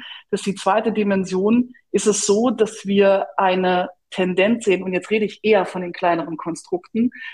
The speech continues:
beziehungsweise von den nicht regulierten, äh, Konstrukten, ja, ähm, wo natürlich sämtliche Prozesse schon darauf ausgerichtet sind, das, ähm, das zu optimieren. Ähm, da ist es so, dass wir eine Tendenz der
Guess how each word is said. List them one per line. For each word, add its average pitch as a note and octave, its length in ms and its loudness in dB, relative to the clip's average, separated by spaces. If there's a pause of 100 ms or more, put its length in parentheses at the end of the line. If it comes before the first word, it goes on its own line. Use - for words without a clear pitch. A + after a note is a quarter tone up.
beziehungsweise F#3+ 560 0
von F#3 140 -4
den F3 180 2
nicht F3 280 -4
regulierten, E3 680 0 (120)
äh, E3+ 320 -2
Konstrukten, G#3+ 840 2 (100)
ja, G3 260 0 (420)
ähm, F3 440 4
wo F3+ 100 0
natürlich F3+ 420 2
sämtliche F#3 380 0
Prozesse F3+ 400 -4
schon F#3 160 2
darauf E3+ 240 2
ausgerichtet F3 560 -2
sind, F3 160 -6
das, - 420 -2
ähm, E3+ 300 0 (140)
das - 420 -4
zu - 160 2
optimieren. F3+ 840 0 (360)
Ähm, F3 300 2
da F#3 180 2
ist A#3 100 -2
es G#3 160 -2
so, G#3 340 2 (300)
dass F3+ 380 0
wir F#3 420 2
eine F3+ 440 0 (180)
Tendenz F3+ 1120 0 (240)
der G3+ 460 4